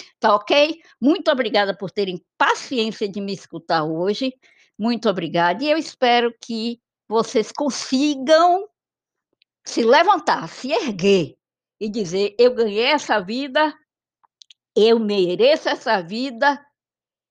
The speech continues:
eu vou lutar pra ter ela como eu quero."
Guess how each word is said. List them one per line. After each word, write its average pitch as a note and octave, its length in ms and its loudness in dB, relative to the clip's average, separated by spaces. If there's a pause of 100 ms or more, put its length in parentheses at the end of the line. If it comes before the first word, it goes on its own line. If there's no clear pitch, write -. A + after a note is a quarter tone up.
(260)
eu A3+ 180 8
vou G#3+ 280 4
lutar B3 520 0
pra B3+ 140 -2
ter A#3 200 -6
ela A3 280 0
como A3+ 480 -2
eu G#3+ 180 0
quero." D3 480 -16